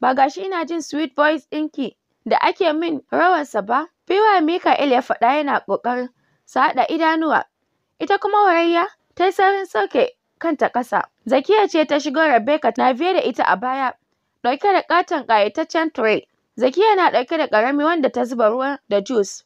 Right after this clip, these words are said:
Bisa center table da ke tsakiyar ɗakin suka dire. Har ƙasa Rebecca ta kai tana kwasar gaisuwa gurin B Y Mikael,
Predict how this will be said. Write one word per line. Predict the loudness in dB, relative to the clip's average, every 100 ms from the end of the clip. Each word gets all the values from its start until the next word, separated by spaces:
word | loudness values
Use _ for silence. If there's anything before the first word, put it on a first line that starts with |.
| _
Bisa | -2 0 2
center | 2 2 2
table | 2 -2 -6 -4
da | -4
ke | -4 -6
tsakiyar | -6 -4 -2 0
ɗakin | 0 0 -2 -4
suka | -6 -6
dire. | -4 -4 -6 _ _
Har | -2 2
ƙasa | 2 2 0
Rebecca | 0 0 0 -2
ta | -4
kai | -4 -2
tana | 0 0 0
kwasar | -2 -2 -4 -2
gaisuwa | -2 -2 -4 -4 -6 _ -2
gurin | 0 0 0
B | 2
Y | 2 0
Mikael, | -2 -4 -2 -4 -4 -12